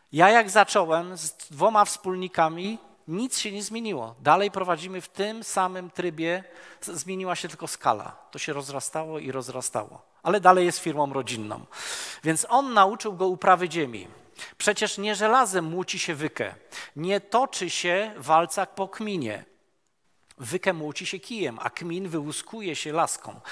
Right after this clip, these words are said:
Ziarno się wygniata, ale nie bez końca. Młóci się je dokładnie, poddaje kołom wozu, lecz przecież jego konie go nie rozgniatają.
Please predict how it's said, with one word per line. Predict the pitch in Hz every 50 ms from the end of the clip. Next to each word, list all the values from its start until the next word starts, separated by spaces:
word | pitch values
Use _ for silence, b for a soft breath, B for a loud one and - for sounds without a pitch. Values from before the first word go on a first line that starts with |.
| B B B B -
Ziarno | 127 120 175 196 190 175 180 180 170
się | - - 156
wygniata, | 127 147 135 - 151 156 151 139 - 160 165 185 226 220 B B B B B -
ale | - 117 117 123
nie | 127 135 139
bez | 180 185 -
końca. | - 240 226 202 - - 120 92 - - - _ _ B B B B B B B -
Młóci | 123 143 170 202 214 - 208 180
się | - 180
je | 160 151 135
dokładnie, | 143 135 - 156 143 131 123 120 135 143 151 170 180 B B B B B _
poddaje | - 160 135 143 135 180 190 202 202 180
kołom | - - 185 180 170 165 156 139
wozu, | 127 139 139 123 120 151 170 185 B B B B -
lecz | 139 156 160 - - -
przecież | - - - 233 - 247 214 185
jego | 202 190 185 190
konie | 190 - 240 226 220 208
go | 196 208
nie | 208 202 202
rozgniatają. | 202 196 180 185 202 202 190 - 214 208 170 120 101 95